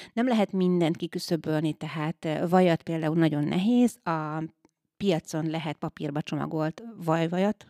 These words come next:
kapni, de mondjuk margarint, ö, nem tudok csomagolás nélkül. Úgyhogy itt lehet választani, hogy ki mit szeretne, de lehet olívaolajjal is meglocsolni, és akkor üvegben van. Á, zöldségeket nagyon könnyen lehet bármelyik zöldségesnél vagy piaci árusnál, csak figyelni kell, hogy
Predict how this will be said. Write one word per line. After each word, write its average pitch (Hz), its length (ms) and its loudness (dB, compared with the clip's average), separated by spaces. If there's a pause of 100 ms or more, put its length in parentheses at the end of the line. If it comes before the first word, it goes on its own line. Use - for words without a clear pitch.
(180)
kapni, 208 220 -4
de 190 60 -2
mondjuk 170 200 0
margarint, 170 640 0
ö, 160 200 -2
nem 151 220 -2
tudok 170 260 -2
csomagolás 180 420 0
nélkül. 208 440 0 (600)
Úgyhogy - 160 -4
itt - 260 -6
lehet 165 260 -2
választani, 165 460 0
hogy 151 100 -4
ki 160 120 -6
mit 143 200 -6
szeretne, 190 340 0
de 160 100 0
lehet 175 240 0
olívaolajjal 170 520 4
is 170 100 -2
meglocsolni, 156 460 -2
és 160 140 -6
akkor 156 180 -6
üvegben 202 460 0
van. 247 260 6 (600)
Á, 170 440 -2 (100)
zöldségeket 185 640 2
nagyon 208 240 0
könnyen 226 360 2
lehet 190 500 -2 (100)
bármelyik 170 560 2
zöldségesnél 170 680 -2
vagy 160 120 -6
piaci 170 380 -8
árusnál, 160 360 -2
csak - 160 -14
figyelni 151 400 -6
kell, - 240 -10
hogy 156 360 -10